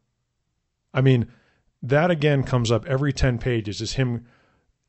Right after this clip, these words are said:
'cause he, when he couldn't get Sessions to do it, he was really going at it with McGahn. And McGahn, uh, by the way, McGahn is one of the main sources, as you probably already know, in many articles that appeared between two thousand seventeen to now. 'Cause McGahn,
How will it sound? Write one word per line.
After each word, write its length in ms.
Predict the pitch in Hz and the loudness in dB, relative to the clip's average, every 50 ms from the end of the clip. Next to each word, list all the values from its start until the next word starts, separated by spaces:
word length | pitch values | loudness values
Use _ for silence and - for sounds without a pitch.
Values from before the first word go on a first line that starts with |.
| _ _ | _ _
'cause 140 | - - 127 | -4 -2 0
he, 80 | 123 139 | 0 2
when 200 | - 131 135 139 | 2 4 4 4
he 60 | 135 | 4
couldn't 260 | 131 - 180 185 180 | 4 4 4 4 6
get 140 | 170 160 - | 4 2 2
Sessions 440 | - - 160 147 143 - - 131 - | 2 2 4 4 4 4 2 0 -2
to 80 | 123 | -2
do 180 | 113 107 117 113 | 0 2 2 2
it, 80 | 117 107 | 2 2
he 100 | 117 113 | 0 0
was 160 | 110 110 107 | 0 -2 -2
really 340 | 110 127 151 160 156 143 131 | 0 4 4 6 6 4 4
going 260 | 127 131 123 120 120 | 4 2 2 4 2
at 160 | 113 113 110 | 2 0 0
it 60 | 113 | -2
with 100 | 110 107 | -4 -4
McGahn. 580 | 113 107 104 98 110 113 113 110 104 104 95 90 - _ _ _ _ _ _ _ _ _ _ _ _ _ | -4 -6 -4 -4 -2 -2 0 0 0 -2 -4 -6 -8 _ _ _ _ _ _ _ _ _ _ _ _ _
And 160 | - 120 120 | -6 -4 -2
McGahn, 540 | 120 113 - - - - 135 131 135 131 123 | -2 -4 0 2 2 4 4 4 2 2 2
uh, 120 | 113 110 104 - - - _ _ _ _ _ _ _ _ _ | 0 -2 -2 -6 -12 -20 _ _ _ _ _ _ _ _ _
by 120 | - 139 | 0 2
the 80 | 143 139 | 6 6
way, 100 | 139 135 | 6 6
McGahn 420 | 123 123 117 113 120 127 139 160 | 6 4 4 4 6 6 6 6
is 100 | 170 147 | 4 4
one 160 | 131 127 123 120 | 4 4 4 4
of 60 | 113 | 4
the 80 | 110 | 2
main 220 | 107 107 110 110 107 | 2 2 2 0 0
sources, 720 | - - - 101 101 101 - - 120 110 104 - - - - _ _ _ _ _ | -2 -2 -2 -2 -2 -2 -2 0 0 0 0 -2 -6 -8 -10 _ _ _ _ _
as 180 | - 107 98 107 | -8 -6 -6 -6
you 80 | 113 | -6
probably 320 | - - 120 110 104 107 104 | -2 0 0 0 2 0 0
already 260 | 104 107 104 104 101 | 0 0 0 0 -2
know, 320 | 104 104 104 104 107 107 | -2 0 0 0 0 0
in 160 | 113 107 98 104 | 0 -2 -4 -4
many 260 | 107 113 113 113 113 | -2 -2 0 -2 -2
articles 720 | 123 113 110 107 113 107 - 120 117 117 107 - - - - | -2 -2 -2 -2 -2 -2 0 2 2 2 2 0 -4 -8 -4
that 120 | - 117 | -2 0
appeared 300 | 110 - - 131 120 113 | 0 2 2 2 2 2
between 400 | 107 110 - - 120 107 107 104 | 2 -2 -4 -2 -2 -2 -2 -4
two 160 | 95 - 127 120 | -4 -4 -2 0
thousand 320 | 131 120 113 104 104 104 | 0 0 0 0 -2 -2
seventeen 560 | - - 135 113 113 110 104 - 120 117 117 | 0 2 2 2 2 0 0 2 2 2 2
to 140 | 113 - 113 | 0 -2 -4
now. 340 | 107 104 107 110 120 120 - _ _ _ _ _ _ _ _ _ _ _ _ _ _ | -2 -2 -2 -2 -2 -4 -6 _ _ _ _ _ _ _ _ _ _ _ _ _ _
'Cause 140 | - 135 117 | -6 -4 -2
McGahn, 680 | 135 131 123 117 135 139 139 139 135 131 131 151 175 - | 0 -2 2 4 4 4 6 4 2 0 -2 -6 -10 -14